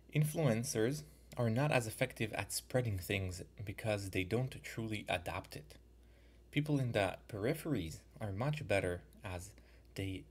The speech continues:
truly adopt it. So what we see here, that it's a counterintuitive idea that influencers are not as effective. They usually, according to him, are last, the last one to adopt the product.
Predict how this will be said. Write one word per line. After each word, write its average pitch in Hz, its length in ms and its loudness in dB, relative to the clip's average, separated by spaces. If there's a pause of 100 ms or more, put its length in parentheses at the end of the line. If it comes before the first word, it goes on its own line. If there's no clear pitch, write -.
(140)
truly 98 340 -4
adopt 80 420 -6
it. - 80 -12 (1080)
So 95 60 -6
what 95 140 -4
we 95 140 -6
see 113 240 -4
here, 101 280 -2 (480)
that 95 220 2 (1800)
it's - 160 -8
a 98 60 -4
counterintuitive 107 840 2 (280)
idea 90 500 -2
that 82 240 -2
influencers 139 600 0
are 107 100 -4
not 135 140 0
as 120 140 0
effective. - 540 -4 (280)
They 98 80 2
usually, 135 540 2 (440)
according 110 360 -2
to 110 80 -4
him, 117 340 0
are 107 140 0
last, 123 480 -2
the - 80 -4
last 123 280 -2
one 117 260 -2
to 101 360 -4
adopt 90 480 -2 (340)
the 87 100 -2
product. 101 580 2